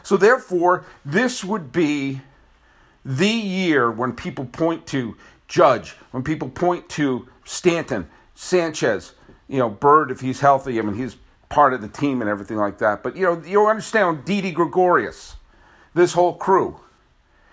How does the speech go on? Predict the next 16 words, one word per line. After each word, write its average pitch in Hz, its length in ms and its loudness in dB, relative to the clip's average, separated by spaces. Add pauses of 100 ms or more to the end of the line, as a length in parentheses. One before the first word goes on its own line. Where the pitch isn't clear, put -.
(120)
and 170 160 2
the 170 60 0
crew 175 260 2
I 156 80 4
just 151 180 -8
mentioned 147 320 -2
for 143 120 -2
the 127 80 -4
Red 156 200 2
Sox. - 580 -8 (1040)
And 190 160 4
we've 240 160 0
never 294 240 4
been 262 340 0
here 214 260 0
before. 143 680 -2